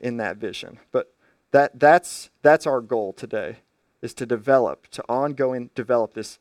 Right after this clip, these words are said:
this vision of the good life. And, and you might think, "Okay, vision, what do, what do you mean?" It's kind of a buzzword. And I've struggled with that word personally in the past. Like, what does vision even mean? Um, I think it's related to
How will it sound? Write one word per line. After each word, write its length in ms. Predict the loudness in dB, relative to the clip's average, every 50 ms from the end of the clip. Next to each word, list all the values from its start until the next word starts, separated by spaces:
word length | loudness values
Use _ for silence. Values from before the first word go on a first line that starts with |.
| _ _ -12
this 160 | -12 -12 -4
vision 360 | 0 0 0 2 0 -4 -8
of 180 | -8 -10 -12 _
the 80 | -18 -14
good 260 | -8 -8 -8 -6 -4
life. 260 | -4 -4 -4 -4 -6
And, 160 | -8 -8 -6 -4
and 120 | -4 -4 -2
you 60 | 0
might 200 | 0 -2 0 0
think, 200 | -2 -4 -4 -6
"Okay, 260 | -10 -10 -10 -10 -10
vision, 480 | -12 -6 -4 -2 -2 -2 -4 -8 -14 -14
what 260 | -10 -8 -6 -6 -6
do, 60 | -8 -8
what 140 | -10 -10 -10
do 60 | -8
you 80 | -10
mean?" 320 | -10 -10 -12 -12 -14 -18 -20 -20
It's 120 | -20 -14
kind 200 | -10 -8 -8 -8
of 60 | -8
a 80 | -10 -8
buzzword. 580 | -6 -4 -4 -4 -6 -8 -10 -10 -8 -8 -10 -12 _ _ _ _ _ _ _
And 100 | 4 4
I've 100 | 4 4
struggled 440 | 2 -4 -2 0 0 0 0 -2 -4
with 180 | -4 -6 -4 -2
that 200 | -2 -2 -2 -4
word 280 | -6 -6 -8 -8 -10
personally 540 | -8 -8 -6 -6 -8 -10 -12 -12 -12 -12 -14 _
in 120 | -12 -12
the 60 | -12 -8
past. 440 | -4 -2 0 0 -2 -4 -6 -8
Like, 320 | -8 -6 -6 -6 -8 -14 _ _ _ _ _ _ _ _ _ _ _ _ _ _ _ _ -20 -20 -20 -10
what 200 | -6 -4 -2 -2
does 160 | -2 -4 -6
vision 380 | -6 -6 -6 -6 -6 -8 -10
even 260 | -10 -10 -10 -10 -12 -12
mean? 300 | -12 -14 -14 -16 -18 -18 -20 _ _ _
Um, 440 | -8 -6 -6 -6 -8 -10 -12 -16 -20 _ _ _ _ _ _ _ _ _ _ _ _ _ _ _ _
I 140 | -6 -4 -4
think 200 | -4 -6 -4 -6
it's 220 | -8 -8 -10 -10
related 520 | -8 -6 -2 0 0 0 0 -2 -6 -8
to 360 | -12 -16 -14 -14 -14 -16 -16